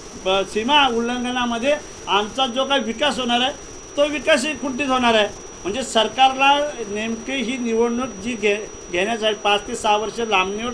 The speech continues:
टाकली आणि आता जी ती निवडणूक घेत आहे, ती कशासाठी घेत आहे, हा एक प्रश्न उभा राहिलेला आहे. तरी जनसामान्याचा आवाज म्हणून मी आज हे तुमच्या सर्वांच्या माध्यमातून ही माझं जे मनोगत आहे, माझंच म्हणजे अजून बऱ्याच टे-, ठिकाणी गो-,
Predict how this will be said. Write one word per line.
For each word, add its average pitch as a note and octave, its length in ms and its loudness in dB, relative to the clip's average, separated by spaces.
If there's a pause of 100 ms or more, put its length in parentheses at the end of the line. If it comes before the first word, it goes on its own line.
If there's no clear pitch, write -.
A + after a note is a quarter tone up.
टाकली F#3+ 340 2 (300)
आणि G3 160 -2
आता G3 420 -2
जी C4+ 180 -4
ती C4 180 -6
निवडणूक A#3 440 2
घेत F#3+ 280 -2
आहे, F#3 200 4 (340)
ती D4 80 -4
कशासाठी C#4 600 2
घेत A#3+ 200 2
आहे, B3+ 120 6
हा B3 200 6
एक C4 140 -6
प्रश्न A#3 320 -4
उभा G3 300 -2
राहिलेला D#3 340 -4
आहे. - 200 -16 (140)
तरी A3+ 140 -2
जनसामान्याचा B3 960 0
आवाज A3+ 340 4
म्हणून A3+ 260 -2
मी A#3+ 160 0 (340)
आज G#3 240 4
हे A#3 80 2
तुमच्या A3+ 380 -4
सर्वांच्या A3 460 -2
माध्यमातून G#3+ 640 -4 (400)
ही A3 160 -2
माझं G#3+ 320 0
जे A#3 140 0
मनोगत A#3 520 0
आहे, - 340 -2 (160)
माझंच F#3+ 320 0
म्हणजे B3 360 0 (280)
अजून G#3 340 2
बऱ्याच B3 340 4
टे-, A#3+ 280 2
ठिकाणी A#3 460 -2
गो-, A3 180 2